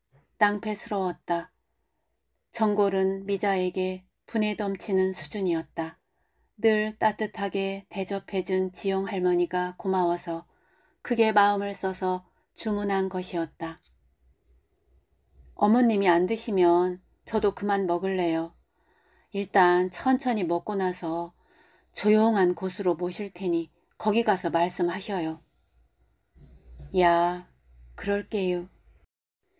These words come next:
언제 그랬냐는 듯이 지용 할머니는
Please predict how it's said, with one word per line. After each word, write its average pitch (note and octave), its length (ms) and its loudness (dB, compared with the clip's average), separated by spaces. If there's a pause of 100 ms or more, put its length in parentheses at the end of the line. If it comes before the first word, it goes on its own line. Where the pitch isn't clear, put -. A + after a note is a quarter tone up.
(400)
언제 G3+ 580 2
그랬냐는 F#3+ 640 0
듯이 F3+ 500 -4
지용 G3 300 -2
할머니는 F3 600 0